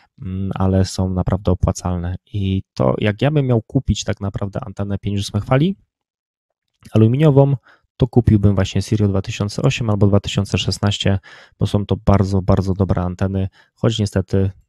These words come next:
trochę drogie, ale warte tego. Tu mamy Solarcona,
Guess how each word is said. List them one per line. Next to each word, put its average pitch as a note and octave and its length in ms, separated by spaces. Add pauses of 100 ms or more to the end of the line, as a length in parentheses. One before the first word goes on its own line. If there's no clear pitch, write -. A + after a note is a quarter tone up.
(140)
trochę B2 240
drogie, G2+ 380 (160)
ale A#2+ 240
warte G2 300
tego. F2+ 280 (800)
Tu B2+ 80
mamy G2+ 260
Solarcona, G2 680